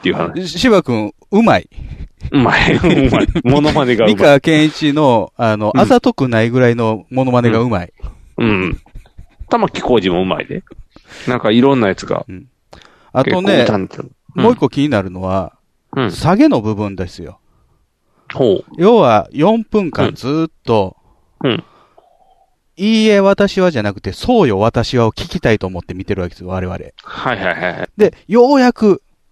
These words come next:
Speaker 1: うん。
Speaker 2: さそり座の女以外の可能性を消して、
Speaker 1: うん。
Speaker 2: そうよ、私はと歌うところで二人歌うのね。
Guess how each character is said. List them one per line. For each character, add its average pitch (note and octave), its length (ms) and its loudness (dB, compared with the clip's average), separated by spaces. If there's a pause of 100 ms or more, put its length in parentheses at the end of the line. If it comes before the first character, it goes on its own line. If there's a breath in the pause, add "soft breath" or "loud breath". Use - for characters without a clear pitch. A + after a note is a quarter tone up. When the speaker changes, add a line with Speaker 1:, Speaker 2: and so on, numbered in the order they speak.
(180)
Speaker 1:
う D#3 80 0
ん。 A#2+ 60 2
Speaker 2:
さ F#3+ 100 2
そ G#3+ 120 2
り G3+ 100 0
座 F3+ 180 2
の E3 200 2
女 C3 320 2
以 F3+ 120 0
外 F3 240 4
の A#2 80 -4
可 - 160 -8
能 G#2 140 -8
性 A2+ 160 -6
を G2+ 80 -4
消 G3 240 2
し - 100 -10
て、 - 360 -6 (360)
Speaker 1:
う C#3+ 80 0
ん。 F#2+ 240 0 (240 loud breath)
Speaker 2:
そ F#3+ 260 2
う C#3 40 4
よ、 A2+ 120 4
私 B2 380 0
は B2+ 120 2
と A#2 120 -4
歌 D3 180 0
う D#3+ 80 2
と E3 100 -4
こ E3+ 100 0
ろ E3+ 80 0
で D#3 80 -4
二 - 260 0
人 B2+ 140 0
歌 G#2 200 -2
う G2+ 100 -4
の B2 180 -6
ね。 E3 160 -6